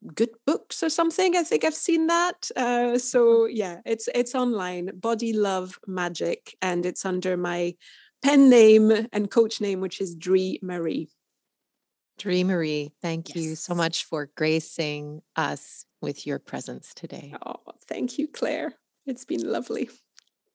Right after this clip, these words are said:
Speaker 2: Check out the episode show notes for links and more information on how you can work with Dree and get involved with the Body Joy Academy. And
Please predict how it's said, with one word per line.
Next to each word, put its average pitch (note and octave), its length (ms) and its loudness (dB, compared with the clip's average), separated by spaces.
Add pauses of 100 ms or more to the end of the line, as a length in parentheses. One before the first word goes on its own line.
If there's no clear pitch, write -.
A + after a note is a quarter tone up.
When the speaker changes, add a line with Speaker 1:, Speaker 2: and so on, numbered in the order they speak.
(1200)
Speaker 2:
Check A#3 300 2
out D4 180 -2
the - 220 2
episode G3+ 520 2
show F3+ 280 4
notes D#3+ 520 -2
for F3+ 160 4
links F3 720 4
and F3+ 220 6
more G3+ 320 8
information E3+ 880 2 (100)
on E3 120 -2
how F#3 180 0
you F3 180 4
can E3+ 240 0
work A3+ 300 4
with - 180 0
Dree E3 440 0 (260)
and F3+ 220 4
get F#3 140 6
involved F3+ 760 2 (160)
with F#3 160 2
the F3+ 80 -2
Body E3+ 320 2
Joy D#3+ 300 0
Academy. D#3+ 640 -6 (1400)
And A#3 560 6